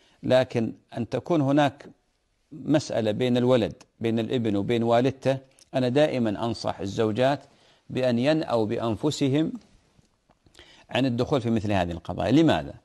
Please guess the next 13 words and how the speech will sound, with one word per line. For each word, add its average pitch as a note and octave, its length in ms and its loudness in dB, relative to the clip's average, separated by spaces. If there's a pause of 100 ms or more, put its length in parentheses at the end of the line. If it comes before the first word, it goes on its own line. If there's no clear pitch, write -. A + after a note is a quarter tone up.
(500)
لأن C#3+ 540 2 (640)
أول B2+ 720 0
تهمة A2 400 0
ستوجه C#3+ 640 -2
إلى C#3+ 420 0
زوجة A#2+ 400 0
الابن، D#2 260 -8 (580)
ويقال: A#2 420 2
"هذه B2+ 500 0
اللي A#2+ 340 0 (640)
قلبت D3+ 640 0 (480)
عقل B2 360 -2
زوجها، F#2 440 -4